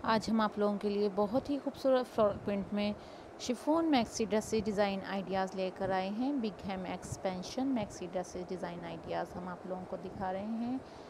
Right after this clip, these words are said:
फुल लेंथ में ये वेस्ट प्लेटेड and एयरलाइन मैक्सी ड्रेसेस कलेक्शन है। टू थाउजेंड ट्वेंटी टू ड्रेसेस कलेक्शन हम आप लोगों को दिखा रहे हैं। लेटेस्ट and ब्यूटीफुल आप लोगों को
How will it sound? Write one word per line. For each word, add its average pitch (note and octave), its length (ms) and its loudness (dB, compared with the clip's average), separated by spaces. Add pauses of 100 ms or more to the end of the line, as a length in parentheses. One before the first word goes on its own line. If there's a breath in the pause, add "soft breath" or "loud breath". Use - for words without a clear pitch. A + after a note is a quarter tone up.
(280 loud breath)
फुल C#4+ 320 4
लेंथ G3+ 340 0
में G#3+ 380 2
ये F#3+ 280 2 (640)
वेस्ट A#3+ 360 4
प्लेटेड G3+ 580 2
and G3 260 -4
एयरलाइन G3+ 600 2
मैक्सी A3+ 300 -2
ड्रेसेस G3+ 560 0
कलेक्शन F#3+ 400 2 (120)
है। B3 180 2 (220)
टू F#3 120 -4 (120)
थाउजेंड F3+ 560 -4
ट्वेंटी F3+ 400 -8
टू A3+ 80 -2
ड्रेसेस F#3+ 540 -4
कलेक्शन F#3+ 420 -2
हम A#3 160 2
आप G#3+ 180 -6
लोगों G#3 160 -4
को G#3 100 -6 (120)
दिखा G#3 220 -2
रहे G#3+ 120 -2
हैं। B3 300 0 (540 loud breath)
लेटेस्ट A3+ 720 0
and F#3+ 240 -2
ब्यूटीफुल A#3 680 -2
आप F#3+ 220 2
लोगों F#3 280 -2 (100)
को A#3+ 160 0